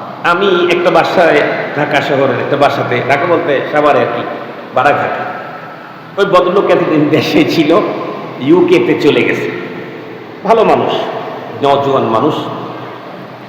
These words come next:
তো যাওয়ার সময় আমাকে বলছে, হুজুর, আমি তো ফ্যামিলি নিয়ে যাচ্ছি, এখানে কতদিনে রুজি রোজগার কর্ম পাই না না পাই, আমার হয়তো সময়টা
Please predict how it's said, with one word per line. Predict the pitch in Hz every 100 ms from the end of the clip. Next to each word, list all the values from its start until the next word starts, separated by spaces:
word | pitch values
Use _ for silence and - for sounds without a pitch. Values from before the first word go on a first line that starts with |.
| - - - - - 202
তো | 240
যাওয়ার | 233 269 262
সময় | - 247
আমাকে | 240 240 254
বলছে, | - - 311
হুজুর, | 214 - 440 - - - - - - - - - - - - - 139
আমি | 151 160
তো | 202 - 180 147
ফ্যামিলি | 170 165 185
নিয়ে | 185 160
যাচ্ছি, | 156 - - 269 180 - - - - - - -
এখানে | 139 185 165 165
কতদিনে | 156 165 160 156 131 - - 143
রুজি | 151 151
রোজগার | 143 - 147 135 117 -
কর্ম | 143 143 139
পাই | 139 139
না | 139
না | 135 127 123
পাই, | 131 113 - - - - - - - - -
আমার | 131 143 135
হয়তো | 147 143 -
সময়টা | - 143 135 - 139 123